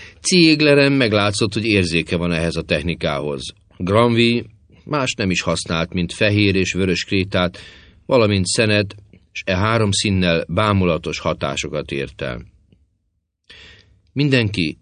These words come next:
izgatottan várta Delacroix-t, akiről közmondásos volt, milyen gyorsan dolgozik.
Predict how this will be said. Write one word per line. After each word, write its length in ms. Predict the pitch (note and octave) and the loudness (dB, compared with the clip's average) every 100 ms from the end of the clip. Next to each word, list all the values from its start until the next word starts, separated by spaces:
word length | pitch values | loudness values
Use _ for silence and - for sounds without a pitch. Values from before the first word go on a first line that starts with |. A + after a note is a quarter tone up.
| - | -6
izgatottan 680 | A2 G2 F#2+ F2+ F2 D#2+ D#2 | -4 0 -2 -2 -4 -4 0
várta 320 | E2 D#2+ D2+ | 0 -2 -4
Delacroix-t, 840 | D#2 F2+ D#2+ F#2 E2+ F2+ G2 - - | -2 0 -2 -2 0 0 -2 -8 -8
akiről 560 | A2 A2+ A#2 G#2+ G#2 - | -6 -2 0 0 0 -4
közmondásos 760 | - A2+ G#2 G2+ F#2+ F#2 G2 F2+ | -2 0 0 2 2 0 -2 -2
volt, 260 | F#2+ F2 | -2 -2
milyen 300 | G#2 G2 D#2 | 0 -2 -2
gyorsan 440 | D#2 D2+ C2 C#2 C2+ | -4 -4 -4 -8 -6
dolgozik. 600 | C2 C2 B1 B1+ G1+ | -6 -6 -8 -10 -14